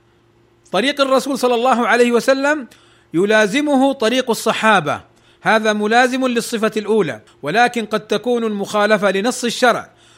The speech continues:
وقد تكون لما أجمعت عليه الأمة فيما علم اتفاقهم عليه تحقيقاً،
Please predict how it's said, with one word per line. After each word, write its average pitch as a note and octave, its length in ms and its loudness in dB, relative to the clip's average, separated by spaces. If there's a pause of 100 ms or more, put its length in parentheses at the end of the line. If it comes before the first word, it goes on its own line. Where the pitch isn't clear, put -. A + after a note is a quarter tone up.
(160)
وقد F#3+ 260 -6
تكون A3+ 440 -2
لما A#3+ 320 0
أجمعت G#3 380 0
عليه G3 300 0
الأمة F#3+ 440 -4 (520)
فيما A#3+ 440 0
علم A3+ 420 -2
اتفاقهم G#3+ 800 -2
عليه G3 360 0 (640)
تحقيقاً، F3+ 680 -4